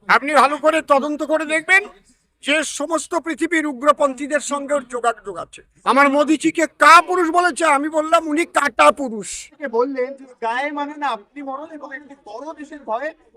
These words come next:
Speaker 2: সেনাদের আটকে দিয়েছেন, এটি দল হচ্ছে, আপনি কি বলবেন?
Speaker 1: উনি আরো বলেছেন কা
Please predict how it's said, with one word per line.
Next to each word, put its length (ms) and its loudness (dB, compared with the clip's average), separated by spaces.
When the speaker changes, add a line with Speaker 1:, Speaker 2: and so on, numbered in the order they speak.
Speaker 2:
সেনাদের 300 -14
আটকে 340 -12
দিয়েছেন, 280 -18
এটি 160 -14
দল 140 -4
হচ্ছে, 160 -20
আপনি 240 -20
কি 140 -20
বলবেন? 200 -20
Speaker 1:
উনি 120 -4
আরো 140 4
বলেছেন 400 2
কা 100 8